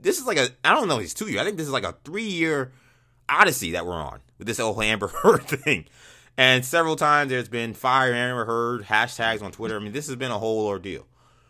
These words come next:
Um, because of the sensitive nature of it, we really didn't get much into it until there was a lot more details. And this, the, honestly, the detail is still very murky. That's why we still haven't really touched it. But what I will say is,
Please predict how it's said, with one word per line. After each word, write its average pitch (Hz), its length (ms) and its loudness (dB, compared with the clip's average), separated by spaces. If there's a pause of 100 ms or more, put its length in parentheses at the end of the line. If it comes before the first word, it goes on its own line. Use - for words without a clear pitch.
(160)
Um, 95 380 -4
because 143 320 2
of 135 100 0
the 120 80 2
sensitive 120 380 -4
nature 123 340 -4
of 107 160 -2
it, 101 200 -4 (200)
we 120 220 -4
really 120 260 0
didn't 104 240 -6
get 98 120 -6
much 95 160 -8
into 101 280 -8
it 98 60 -6
until 98 320 -8
there 95 140 -6
was 87 180 -10
a 92 80 -8
lot 92 240 -4
more 92 260 -8
details. 92 520 -10
And 85 260 -14
this, 92 380 -12
the, 98 140 -8
honestly, 120 280 2
the 101 140 -10
detail 107 180 -8
is 95 60 -8
still 107 160 -4
very 98 180 -4
murky. 95 320 -8 (140)
That's 76 140 -12
why 90 140 -2
we 87 100 -8
still 101 180 -6
haven't 90 180 -6
really 85 160 -10
touched - 320 -14
it. - 80 -20 (520)
But 113 300 2 (680)
what 120 180 2
I 120 80 8
will 160 260 2
say 120 300 2
is, 104 200 0